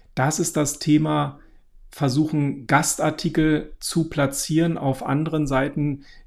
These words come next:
insbesondere auf hochwertigen Seiten, mit einem guten Fachbeitrag, mit einem guten Fachartikel aufzutreten. Das ist halt auch noch ein, ein sehr, sehr gut funktionierender Backlink-Aufbau. Allerdings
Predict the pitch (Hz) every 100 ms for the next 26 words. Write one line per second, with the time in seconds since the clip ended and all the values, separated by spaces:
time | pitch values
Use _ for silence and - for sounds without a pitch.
0 | - 151 151 135 139 139 - - - 156
1 | 165 - 131 123 123 131 131 127 127 143
2 | 160 139 139 127 127 104 - 202 214 208
3 | 190 - - 175 185 - 156 156 - 151
4 | 151 139 131 127 113 165 190 180 - -
5 | 160 147 - 151 143 139 127 123 - 131
6 | - 117 - 117 - - - - - _
7 | - 160 180 170 156 131 131 151 160 147
8 | 147 127 131 - 120 117 120 135 165 156
9 | 147 143 139 - - - - _ - 151
10 | 180 202 - 190 185 - 175 170 180 175
11 | 170 165 165 180 - - 156 156 175 165
12 | - 160 - 160 156 - 123 156 175 139
13 | 151 160 151 - -